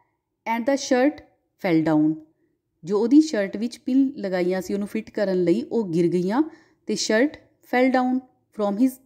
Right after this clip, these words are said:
neck, ਤੇ ਸ਼ਰਟ ਉਹਦੇ ਨੈਕ ਤੋਂ, ਗਰਦਨ ਤੋਂ, ਧੌਣ ਤੋਂ ਥੱਲੇ ਗਿਰ ਪਈ। All started laughing at Philip। ਸਾਰਿਆਂ ਨੇ ਫਿਲਿਪ 'ਤੇ ਹੱਸਣਾ ਸ਼ੁਰੂ ਕਰਤਾ। He was perplexed।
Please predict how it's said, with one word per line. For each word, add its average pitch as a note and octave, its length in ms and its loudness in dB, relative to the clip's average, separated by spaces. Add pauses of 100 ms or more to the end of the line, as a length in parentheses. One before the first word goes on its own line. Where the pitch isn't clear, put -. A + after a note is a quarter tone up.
neck, - 320 -6 (300)
ਤੇ F#3+ 100 -10
ਸ਼ਰਟ G#3+ 360 -4
ਉਹਦੇ G#3+ 240 -2
ਨੈਕ F#3+ 280 -2
ਤੋਂ, C#4 340 0 (440)
ਗਰਦਨ F#3+ 340 -2
ਤੋਂ, B3 400 2 (320)
ਧੌਣ G#3+ 240 -8
ਤੋਂ D4+ 440 -2
ਥੱਲੇ A#3+ 300 0
ਗਿਰ A3 160 -4
ਪਈ। G#3 220 -6 (340)
All B3 380 -2
started A#3+ 520 -4
laughing A3+ 500 -2
at C#4 60 -4
Philip। D4 420 4 (560)
ਸਾਰਿਆਂ A3+ 360 -6
ਨੇ A#3 100 -4
ਫਿਲਿਪ G#3 280 -6
'ਤੇ B3+ 160 -2
ਹੱਸਣਾ D4 360 6
ਸ਼ੁਰੂ D4 260 0
ਕਰਤਾ। B3+ 440 -10 (760)
He C4 100 6
was A#3+ 260 0
perplexed। - 920 -6